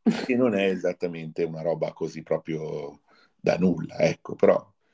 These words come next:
ci proviamo, tra l'altro cercando poi di, di capire bene, eh, che cosa, che cosa vuol dire parlare di amore, è un argomento ampissimo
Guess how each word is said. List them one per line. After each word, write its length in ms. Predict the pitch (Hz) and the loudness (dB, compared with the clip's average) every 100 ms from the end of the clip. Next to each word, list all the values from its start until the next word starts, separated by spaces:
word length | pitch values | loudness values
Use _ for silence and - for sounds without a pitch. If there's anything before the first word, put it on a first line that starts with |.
| _ _ | _ _
ci 220 | _ - 104 | _ -2 6
proviamo, 840 | 110 104 98 92 98 104 101 - _ | 6 8 6 6 4 2 0 -4 _
tra 140 | 101 | 0
l'altro 540 | - 82 - 82 80 _ | 2 -2 -2 -4 -6 _
cercando 560 | - 87 - 85 85 | -10 -8 -6 -8 -8
poi 240 | 85 85 90 | -6 -4 -4
di, 260 | 80 80 - _ - _ | -6 -12 -14 _ -20 _
di 160 | - 82 | -12 -6
capire 400 | - 92 87 85 | -2 2 2 2
bene, 460 | 85 92 90 - _ | 2 4 2 0 _
eh, 360 | - - - - | -8 -6 -8 -12
che 140 | - | -14
cosa, 380 | - 87 90 85 | 2 4 6 2
che 100 | - | 0
cosa 280 | - 90 90 | 2 4 4
vuol 240 | 87 90 | 4 0
dire 280 | 87 98 95 | 2 4 4
parlare 420 | - 87 92 92 | 2 0 0 0
di 140 | 87 98 | 2 4
amore, 460 | 98 98 101 98 | 6 6 4 2
è 180 | - 87 85 | -2 -6 -8
un 400 | 85 82 85 85 | -16 -16 -20 -12
argomento 560 | 82 85 87 82 92 | -12 -12 -18 -4 -2
ampissimo 720 | 107 101 95 - 101 107 113 | -2 -6 -12 -10 -8 -6 -8